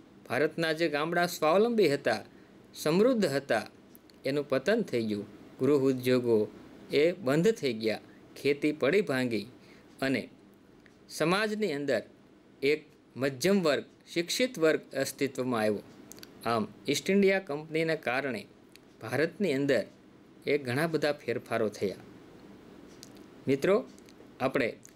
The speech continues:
આ પ્રકરણની અંદર કંપની શાસનનો વિસ્તાર કઈ રીતે વધ્યો એ આપણે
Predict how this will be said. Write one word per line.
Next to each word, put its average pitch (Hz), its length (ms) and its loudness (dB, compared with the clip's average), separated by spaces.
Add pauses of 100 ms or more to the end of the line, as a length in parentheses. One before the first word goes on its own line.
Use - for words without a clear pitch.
આ 170 160 -2
પ્રકરણની 160 560 0
અંદર 135 360 2 (880)
કંપની 180 400 2
શાસનનો 180 600 0
વિસ્તાર 160 520 0
કઈ 196 300 0
રીતે 208 260 2
વધ્યો 131 400 2 (480)
એ 143 80 2
આપણે 139 380 0